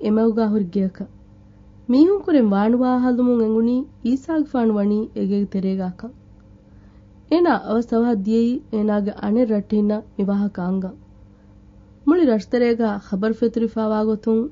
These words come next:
ಮಿ ಈಸಾಗ್ ಫಾಣುಕಿ ಮೀಹುನ್ ಬಲ್ತಕುನ್ ಫಸಿಹ ಕುರುಮುಗೆ ಬಾರು ಲಿಬಿಗೆನ್ ವಾ ಮೀಹೆ.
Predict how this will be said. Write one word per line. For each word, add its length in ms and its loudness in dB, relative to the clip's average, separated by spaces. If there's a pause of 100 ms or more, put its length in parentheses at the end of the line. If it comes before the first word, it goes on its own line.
(120)
ಮಿ 80 0
ಈಸಾಗ್ 440 -2
ಫಾಣುಕಿ 500 -2
ಮೀಹುನ್ 360 0
ಬಲ್ತಕುನ್ 500 -2
ಫಸಿಹ 340 -2
ಕುರುಮುಗೆ 360 -2
ಬಾರು 420 -4
ಲಿಬಿಗೆನ್ 400 -2
ವಾ 120 -4
ಮೀಹೆ. 340 -6